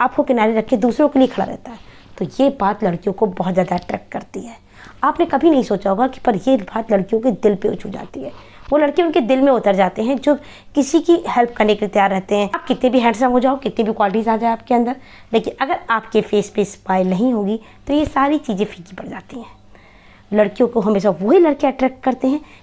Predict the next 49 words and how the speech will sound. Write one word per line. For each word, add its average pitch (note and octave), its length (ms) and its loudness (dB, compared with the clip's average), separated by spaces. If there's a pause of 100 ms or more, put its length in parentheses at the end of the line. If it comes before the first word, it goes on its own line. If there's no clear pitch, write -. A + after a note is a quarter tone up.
(140)
जिनके D#4+ 300 2
फेस G3 260 -2
पे C4 180 0
स्माइल E3+ 360 -6
होती C4+ 280 -14
है। A#3+ 120 -14 (880)
वो C4+ 180 0
लड़के D4 300 2
उन्हें C#4+ 260 4
बहुत A#3 220 0
ज़्यादा B3+ 200 2
कूल G#3+ 260 -2
लगते - 300 -8
हैं। - 120 -20 (600)
उन F#4+ 160 4
लड़कों D4 300 4
के D4 100 -2
साथ C4+ 280 0
लड़कियाँ A3 280 0
बहुत A3 200 -2
ज़्यादा A#3 200 2
कंफर्टेबल A#3+ 560 0
फील G3+ 220 2
करती G3 320 -2
हैं B3+ 120 -2 (340)
जिनके B3 260 2
फेस C#4 380 -2
में C4 100 -6 (340)
स्माइल F#3 300 -4
रहती - 300 -14
है। - 220 -20 (240)
वो D#4+ 80 4
अपनी F#4 220 4
हर E4+ 220 2
बात C#4+ 260 0
को F4 120 2
शेयर B3+ 340 2
कर A#3+ 160 0
सकती - 280 -8
हैं G#3+ 80 -6
उनके - 160 -16
साथ, - 160 -12 (420)
वो A#3 80 0
बहुत D#4+ 180 2
ज़्यादा F4 200 4
कंफर्टेबल C#4 500 2
फील G#3+ 240 -2
करती - 280 -4
हैं, - 140 -12